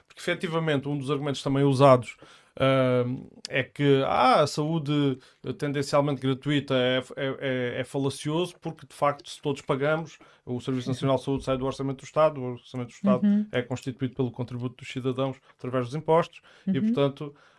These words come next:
Speaker 1: ah, estamos, eh, todos a pagar. Mas a palavra solidariedade penso que é a chave, que é,
Speaker 2: Sim.
Speaker 1: ah, ah,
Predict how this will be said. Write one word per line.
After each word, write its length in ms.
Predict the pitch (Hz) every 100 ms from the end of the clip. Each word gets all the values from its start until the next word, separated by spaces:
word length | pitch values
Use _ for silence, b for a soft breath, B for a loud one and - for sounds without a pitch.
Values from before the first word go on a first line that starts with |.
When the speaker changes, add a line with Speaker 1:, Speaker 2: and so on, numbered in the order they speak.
| -
Speaker 1:
ah, 560 | 135 139 135 131 127 123
estamos, 480 | - 147 143 -
eh, 380 | 135 127 120 113
todos 240 | - 143 123
a 40 |
pagar. 320 | 123 120 107
Mas 200 | 107 139
a 60 | 143
palavra 340 | 160 160 147
solidariedade 920 | 147 - 151 147 139 143 143 143 147 -
penso 260 | 139 131 -
que 120 | 131
é 200 | 127 131 b b
a 80 | -
chave, 360 | 131 135 117 -
que 80 | -
é, 140 | 110 107
Speaker 2:
Sim. 60 | b b b 117
Speaker 1:
ah, 540 | 117 117 113 -
ah, 20 | 120